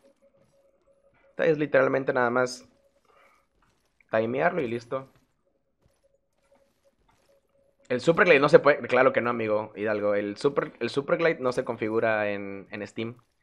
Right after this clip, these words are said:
No se puede. Te estoy diciendo, mi Express Shot, a ver, te explico.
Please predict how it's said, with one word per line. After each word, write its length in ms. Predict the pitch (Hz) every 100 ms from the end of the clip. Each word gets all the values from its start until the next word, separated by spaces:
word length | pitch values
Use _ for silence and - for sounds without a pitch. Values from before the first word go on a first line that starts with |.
| _ _ _ _ _ _ _ _ _ _ _
No 80 | 110
se 140 | 117
puede. 420 | 117 113 113 113 - _ _ _ _ _ _ _ _ _ _ _ _ _ _ _ _ _ _ _ _ _ _ _ - _ _
Te 100 | 123
estoy 140 | 135
diciendo, 380 | 151 175 170 160
mi 160 | 143 139
Express 300 | - 139 135
Shot, 120 | 110
a 60 |
ver, 200 | 101 - -
te 120 | -
explico. 500 | - 113 113 107